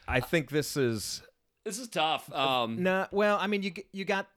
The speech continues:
Speaker 1: uh, kind of the culture, but you've taken a step back.
Speaker 2: The
Speaker 1: So
Speaker 2: culture was there. Is this culture still there?
Speaker 1: The culture's there, but is the confidence there?
Speaker 2: That's a great question.
Speaker 1: It's, I don't think so. Um,
Speaker 2: They, and then
Speaker 1: you
Speaker 2: they have a returning quarterback,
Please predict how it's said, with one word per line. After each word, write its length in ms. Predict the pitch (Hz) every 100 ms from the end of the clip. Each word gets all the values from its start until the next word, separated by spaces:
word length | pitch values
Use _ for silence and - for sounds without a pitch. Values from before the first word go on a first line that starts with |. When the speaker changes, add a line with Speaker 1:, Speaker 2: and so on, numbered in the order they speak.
| -
Speaker 1:
uh, 60 | -
kind 260 | - 185 180
of 60 |
the 60 | 156
culture, 340 | 180 185 160
but 140 | 143 143
you've 180 | 131
taken 300 | - 170 165
a 20 | 147
step 300 | - 156 -
back. 320 | 85 82 104
Speaker 2:
The 100 | 117
Speaker 1:
So 120 | 135
Speaker 2:
culture 520 | 135 156 139 127 117 -
was 160 | 127 113
there. 180 | 120
Is 200 | 147 147
this 340 | 330 240 262 -
culture 300 | 233 - 151
still 240 | - 107
there? 180 | 90 - - -
Speaker 1:
The 80 | 160
culture's 480 | - 277 - 196 127
there, 160 | 127
but 160 | 117 127
is 100 | 120
the 60 | 120
confidence 500 | 117 135 170 170 -
there? 240 | 170 175 _ _ _ _ _ _ - _ _
Speaker 2:
That's 80 | -
a 40 |
great 180 | 95 -
question. 500 | - 113 - 113 104
Speaker 1:
It's, 240 | 101 - -
I 80 | 120
don't 160 | 131
think 180 | - 135
so. 320 | - 113 90
Um, 280 | 101 107 107
Speaker 2:
They, 140 | 123 165
and 120 | 156
then 100 | 156
Speaker 1:
you 20 |
Speaker 2:
they 120 | 151 123
have 280 | 156 196
a 60 | 190
returning 460 | 135 123 127 113 101
quarterback, 680 | 110 98 92 87 104 -